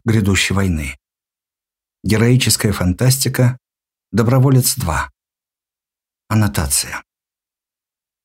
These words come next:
Продолжение романа "Доброволец" на Великой войне. Побывав на полях сражений Первой мировой, наш современник Михаил Крынников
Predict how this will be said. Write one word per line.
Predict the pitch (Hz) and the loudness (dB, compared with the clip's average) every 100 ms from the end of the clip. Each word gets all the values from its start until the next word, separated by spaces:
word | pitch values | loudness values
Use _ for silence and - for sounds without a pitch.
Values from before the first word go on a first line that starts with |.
| _ _ | _ _
Продолжение | 123 143 156 131 120 117 101 | 2 4 4 4 4 6 4
романа | 92 95 92 87 82 | 4 4 4 2 0
"Доброволец" | 98 101 98 113 151 135 - - _ - | 0 0 0 2 2 0 -2 -6 _ 0
на | 123 | 2
Великой | 101 101 123 117 | 4 2 2 0
войне. | 95 87 76 65 - - _ _ _ _ _ _ _ _ _ | 0 0 -2 -2 -4 -12 _ _ _ _ _ _ _ _ _
Побывав | 117 127 151 151 | 2 4 4 4
на | 139 | 4
полях | 135 120 131 | 4 4 2
сражений | 131 117 104 123 117 | 2 2 4 4 4
Первой | - 113 101 92 | 2 0 2 2
мировой, | 87 80 101 151 131 - _ _ _ _ - | 2 0 0 0 0 -6 _ _ _ _ 0
наш | 135 175 | 2 2
современник | - 135 139 147 160 147 135 127 - | 2 4 6 6 6 6 4 -2 -2
Михаил | 127 127 135 135 123 | 0 4 4 4 4
Крынников | - 165 139 92 - 64 - | 2 4 4 2 -2 -10 -10